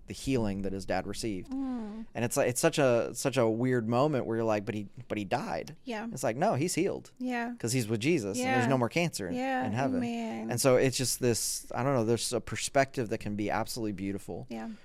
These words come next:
Speaker 1: when we put our hope in Jesus.
Speaker 2: Yes. I think that is key,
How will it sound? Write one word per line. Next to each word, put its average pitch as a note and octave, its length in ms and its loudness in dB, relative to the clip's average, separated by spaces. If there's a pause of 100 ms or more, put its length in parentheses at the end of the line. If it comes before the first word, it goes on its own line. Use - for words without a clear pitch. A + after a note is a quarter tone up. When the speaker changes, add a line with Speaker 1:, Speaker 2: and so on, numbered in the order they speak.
(120)
Speaker 1:
when G2+ 220 -4
we G2+ 140 -2
put A2 220 -2
our F#2+ 140 0
hope G2+ 440 -4
in G2 180 -6
Jesus. G2+ 320 -8
Speaker 2:
Yes. A3+ 200 -6 (460)
I B3 60 -6
think C4 260 -6
that F#3+ 200 -2
is - 300 -10
key, - 280 -12